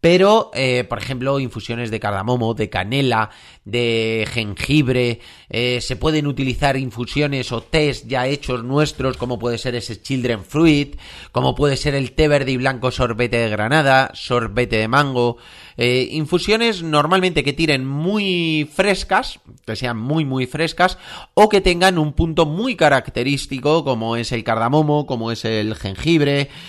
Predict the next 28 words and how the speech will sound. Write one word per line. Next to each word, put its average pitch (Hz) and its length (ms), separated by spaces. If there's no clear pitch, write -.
como 117 580
son, 147 720
eh, 123 540
la 107 180
canela, 135 440
por 120 140
ejemplo, 147 480
que 127 120
tienen 160 320
ese 180 220
punto 147 800
tan 190 340
característico 131 1080
que 139 120
luego 123 280
cuando 135 240
lo 120 120
mezclemos 156 560
con 131 160
cualquier 113 300
cosa 135 340
nos 117 200
va 113 60
a 117 40
llamar 120 280
mucho 131 420
la 135 80
atención. 98 680